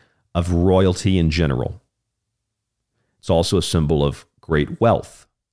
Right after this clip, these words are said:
And according to my symbol dictionary, purple is associated with all things glorious and splendid,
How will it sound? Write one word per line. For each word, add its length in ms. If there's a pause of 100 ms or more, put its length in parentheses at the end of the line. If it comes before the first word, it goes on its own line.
(680)
And 580 (720)
according 300
to 120
my 360 (120)
symbol 440
dictionary, 720 (1300)
purple 640
is 420 (200)
associated 800
with 240 (100)
all 260
things 540
glorious 840 (720)
and 160
splendid, 580